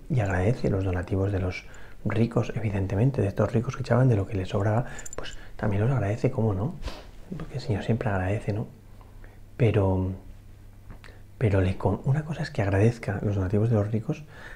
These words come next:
pero el donativo de la viuda le conmueve, es distinto. El donativo de la viuda le roba el corazón al Señor, ¿no? Porque, porque se da cuenta de que esta viuda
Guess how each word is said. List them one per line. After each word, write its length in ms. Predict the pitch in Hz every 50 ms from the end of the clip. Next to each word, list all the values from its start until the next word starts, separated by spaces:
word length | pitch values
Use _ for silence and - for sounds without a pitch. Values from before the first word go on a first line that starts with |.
| - - - -
pero 160 | - 117 104
el 60 | 101 98
donativo 320 | 95 92 90 - 127 123
de 80 | 123 113
la 120 | 104 98
viuda 240 | 101 110 110 113 110
le 120 | 98 95
conmueve, 500 | - - 95 85 90 - - - - - - - - - - - -
es 140 | 110 110
distinto. 560 | 110 107 101 - - - 104 95 95 - - - - - - - - - - - - - - -
El 160 | - 113 107
donativo 340 | 98 92 92 98 117 120 131
de 60 | 127
la 100 | 113 107
viuda 240 | 110 117 127 131 123
le 120 | 104 92
roba 220 | 95 107 98 95
el 60 | 95 92
corazón 400 | - - 101 - - 123 101 92
al 120 | 98 98
Señor, 440 | - - 107 107 110 - - - -
¿no? 140 | 131 - - - - - - - - - - - -
Porque, 420 | - 113 107 - - 104 95 95 - - - - - - - -
porque 160 | 135 117 101
se 80 | -
da 60 | 113 104
cuenta 220 | 113 120 117 110
de 100 | 98 95
que 80 | - -
esta 200 | - - - 104
viuda 280 | 107 120 123 - -